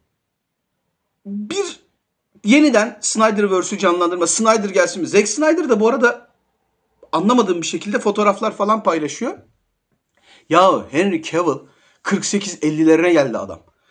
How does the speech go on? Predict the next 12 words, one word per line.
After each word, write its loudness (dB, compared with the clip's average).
Ben 6
Affleck 0
dediğiniz 2
adam 2
kırk -10
sekiz -6
ellilerde. -2
Ben 0
daha 2
fit -10
duruyorum -8
yani -16